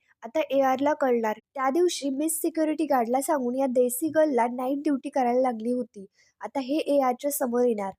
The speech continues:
त्याच्यानंतर आता इकडे दुसरीकडे ईश्वरी कॅन्टीनमध्ये येते आणि तिथे खुर्चीवरती शांतपणे बसत विचार करू लागते, "या पोलिसांबरोबर बोलायचं म्हटल्यानंतर टेन्शनचंच काम आहे. घसा तर अगदी कोरडा पडून गेलाय माझा."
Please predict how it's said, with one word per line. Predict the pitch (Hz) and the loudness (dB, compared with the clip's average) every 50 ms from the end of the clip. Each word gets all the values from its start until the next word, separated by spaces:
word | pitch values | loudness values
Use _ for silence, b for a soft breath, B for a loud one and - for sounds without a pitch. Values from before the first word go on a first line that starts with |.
| _ _ _ - | _ _ _ -2
त्याच्यानंतर | 285 254 233 - 262 277 302 330 359 381 381 | -2 -2 0 0 0 0 0 0 0 0 0
आता | 349 320 339 | 0 0 0
इकडे | 330 320 - 349 349 | -2 -2 -2 -4 -2
दुसरीकडे | 302 320 311 302 - 339 370 349 - 262 247 240 | 0 0 -2 -2 -2 -2 -2 0 0 2 2 2
ईश्वरी | 254 254 247 - - 277 277 311 - | 2 0 -2 -2 -2 -2 -2 -2 -2
कॅन्टीनमध्ये | - 277 247 220 226 277 277 285 285 285 277 285 285 | -2 -2 -2 -2 -4 -6 -6 -4 -4 -2 0 0 0
येते | 285 269 247 233 _ 208 208 - _ _ _ _ - | 2 0 0 -2 _ -12 -20 -20 _ _ _ _ -6
आणि | 240 254 | -6 -6
तिथे | 247 254 269 294 - | -4 -4 -6 -2 -2
खुर्चीवरती | 311 277 240 - 269 262 262 254 254 302 311 | -2 -2 -2 -2 -2 0 0 0 -2 -4 -4
शांतपणे | - - 277 247 226 226 - 254 247 277 285 294 | -2 -2 -2 -2 -2 -4 -4 -4 -2 -2 0 0
बसत | 277 285 277 277 302 302 | 0 0 -2 -4 -4 -4
विचार | 294 269 240 - 262 254 254 | -4 -4 -4 -2 0 2 4
करू | 262 285 294 | 4 4 2
लागते, | 302 320 320 320 _ _ - - - _ _ | 2 0 0 -2 _ _ -16 -16 -16 _ _
"या | 302 302 | -4 -2
पोलिसांबरोबर | 302 311 302 262 254 269 277 - 330 330 330 320 302 294 285 302 311 277 | 0 2 2 2 2 2 2 2 2 2 2 4 4 4 4 4 2 4
बोलायचं | 269 269 254 247 233 233 240 - - - - _ | 2 2 4 4 2 2 0 -2 -6 -8 -10 _
म्हटल्यानंतर | - 247 240 240 254 269 285 285 285 - 320 294 | -12 -14 -10 -6 -4 -2 -2 -2 -4 -8 -10 -6
टेन्शनचंच | - 269 247 240 240 - 277 277 277 294 277 339 330 330 - - | -4 -2 -2 -2 -2 -4 -4 -4 -2 -2 -2 -4 -4 -6 -6 -4
काम | 277 247 233 220 220 | -2 -2 -2 -2 -6
आहे. | 202 214 - _ _ _ 262 | -10 -12 -16 _ _ _ -4
घसा | 285 277 - - 302 330 320 | -4 -2 2 2 2 2 2
तर | 302 269 277 | 2 2 2
अगदी | - 254 240 226 247 330 349 | 2 0 -2 -2 0 0 0
कोरडा | 339 330 311 285 277 285 285 | 2 4 4 4 4 4 2
पडून | 285 285 254 262 262 285 | 2 2 2 2 2 0
गेलाय | 285 269 247 247 247 | 2 2 2 2 0
माझा." | 262 277 262 254 - - 208 | 0 -2 -4 -4 -4 -8 -10